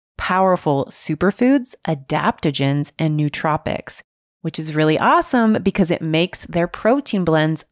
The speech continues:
multifunctional, A K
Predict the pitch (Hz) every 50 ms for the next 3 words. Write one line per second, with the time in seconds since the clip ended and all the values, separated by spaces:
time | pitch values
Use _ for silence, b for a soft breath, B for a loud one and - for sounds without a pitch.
0 | _ 147 147 147 147 147 143 147 170 - - - 175 165 165 170 170 - - -
1 | 180 180 180 - - - 160 147 - - - - - - _ _ _ _ _ _
2 | _ _ _ - - 151 156 151 - 208 185 175 170 165 165 170 190 190